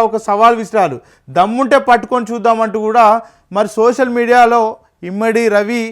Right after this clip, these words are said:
పోలీసులకు సవాల్ విసిరారు. ఈ నేపథ్యంలో పోలీసులు కూడా మరి ఈ విషయాన్ని సీరియస్గా తీసుకొని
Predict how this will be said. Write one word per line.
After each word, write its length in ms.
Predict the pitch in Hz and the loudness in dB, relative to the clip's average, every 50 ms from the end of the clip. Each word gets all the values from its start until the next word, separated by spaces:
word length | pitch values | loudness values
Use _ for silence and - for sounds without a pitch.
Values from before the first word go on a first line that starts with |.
| 214 _ _ _ _ | -12 _ _ _ _
పోలీసులకు 460 | - 185 202 220 220 202 226 220 214 196 | -6 -4 -4 -4 -4 -4 -6 -6 -6 -6
సవాల్ 360 | - 220 202 202 214 214 214 | -6 -4 -2 0 -2 -2 -2
విసిరారు. 420 | 214 202 - 220 208 214 247 302 339 311 - _ _ _ - | -6 -6 -4 -2 -2 -2 -2 -4 -8 -10 -16 _ _ _ -8
ఈ 120 | 202 240 277 | -6 -4 0
నేపథ్యంలో 560 | 277 285 262 214 269 254 214 269 262 262 262 | 0 0 0 2 0 0 2 0 0 2 0
పోలీసులు 460 | 254 262 226 226 233 254 247 208 247 226 | 0 2 2 2 2 2 -2 -6 -8 -6
కూడా 260 | 247 247 247 247 233 220 233 233 | -2 2 4 6 6 4 2 0
మరి 300 | 214 214 220 220 233 226 214 214 _ _ _ _ _ | -2 -2 -2 -2 -2 -6 -8 -12 _ _ _ _ _
ఈ 120 | 196 220 233 | -6 -6 -4
విషయాన్ని 480 | 214 226 202 - 277 269 269 262 262 | -4 -6 -4 0 0 0 2 0 -2
సీరియస్గా 520 | 208 - 233 247 247 247 240 233 226 240 233 | -6 -6 -6 -2 0 2 0 2 0 -2 -2
తీసుకొని 480 | 226 226 208 - - 226 226 254 247 | -2 -6 -6 -2 -2 0 0 0 -2